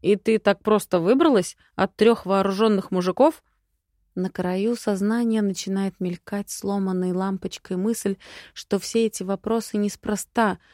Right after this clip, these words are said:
что все они задаются с одной целью. Но какой? Как ты выбралась, Соня? Они все трое больше тебя. У них было оружие.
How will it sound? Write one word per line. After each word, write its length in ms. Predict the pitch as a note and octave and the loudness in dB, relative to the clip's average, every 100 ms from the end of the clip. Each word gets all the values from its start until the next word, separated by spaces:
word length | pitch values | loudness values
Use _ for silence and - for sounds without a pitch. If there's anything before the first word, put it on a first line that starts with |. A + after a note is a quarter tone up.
| _ _ | _ _
что 300 | - - G3 | -20 -4 -4
все 320 | - - B3 | -4 -6 -4
они 240 | - G#3+ G#3+ | -2 -2 -2
задаются 640 | G3+ F#3+ G#3 A3+ - - | -2 -2 -2 -2 -4 -8
с 160 | G#3 A3 | -6 -4
одной 400 | G3 G#3 A3+ A3+ | -2 0 0 -2
целью. 680 | - - B3+ G3+ D#3+ D3 - _ _ _ _ _ | -6 -4 0 0 -2 -6 -8 _ _ _ _ _
Но 260 | F#3+ F#3 F3+ | 0 0 0
какой? 600 | G3+ G3+ - C4 F3+ - _ _ _ _ _ _ | -2 -4 -2 -2 -2 -8 _ _ _ _ _ _
Как 260 | A#3 B3 | -2 0
ты 100 | - | -2
выбралась, 500 | B3+ C4+ G3+ F#3 F3 | 0 2 4 4 2
Соня? 460 | - A#3 G#3+ E3+ E3 _ _ - | 0 2 2 2 -4 _ _ -2
Они 340 | F#3 A3 A#3 | 2 4 4
все 240 | - - A3 | 2 0 2
трое 360 | A#3+ A3+ G3+ | 4 4 4
больше 380 | F#3+ G#3+ G3+ G#3+ | 4 2 2 -4
тебя. 400 | - A3 G3+ E3 _ _ | -2 2 2 2 _ _
У 100 | F#3 | 0
них 180 | A3 G3+ | 0 2
было 320 | G#3 A3+ A3 | 2 4 4
оружие. 460 | A#3 A3+ E3+ E3+ | 4 2 0 -4